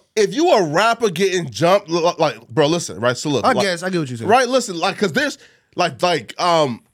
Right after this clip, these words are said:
Speaker 1: and it's just rumors right now that, that, like, Offset got jumped, right?
Speaker 2: True.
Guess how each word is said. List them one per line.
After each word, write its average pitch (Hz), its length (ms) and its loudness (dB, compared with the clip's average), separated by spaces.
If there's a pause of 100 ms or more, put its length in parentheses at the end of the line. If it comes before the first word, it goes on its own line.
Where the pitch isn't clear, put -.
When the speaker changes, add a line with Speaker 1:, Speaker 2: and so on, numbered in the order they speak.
(140)
Speaker 1:
and 180 240 -2
it's 185 100 0
just 190 180 -4
rumors 220 400 4
right 143 180 2
now 123 200 0
that, 120 260 -2 (200)
that, 139 120 2
like, 127 240 -2
Offset 160 320 2
got 95 200 -8
jumped, 87 200 -16
right? 113 240 -2 (180)
Speaker 2:
True. 107 260 -14